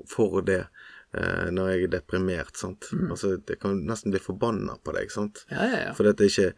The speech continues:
Speaker 1: det er, jeg, når, når man er syk, så er man gjerne ikke sånn, det er ikke den rasjonelle del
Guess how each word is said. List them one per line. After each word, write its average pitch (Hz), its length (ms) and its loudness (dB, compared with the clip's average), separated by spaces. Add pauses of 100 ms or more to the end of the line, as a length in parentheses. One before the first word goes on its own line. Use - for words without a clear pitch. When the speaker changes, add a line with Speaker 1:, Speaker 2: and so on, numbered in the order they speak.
(380)
Speaker 1:
det 98 140 -2
er, 90 640 -2
jeg, 90 240 2 (400)
når, 98 280 -2
når 98 120 2
man 98 200 2
er 98 100 4
syk, 92 420 0
så 90 140 0
er 90 60 0
man 90 120 0
gjerne 92 240 2
ikke 95 160 0
sånn, 92 240 0 (640)
det 90 60 -8
er 101 80 -4
ikke 101 180 0
den 87 220 0
rasjonelle 92 960 4
del 90 380 4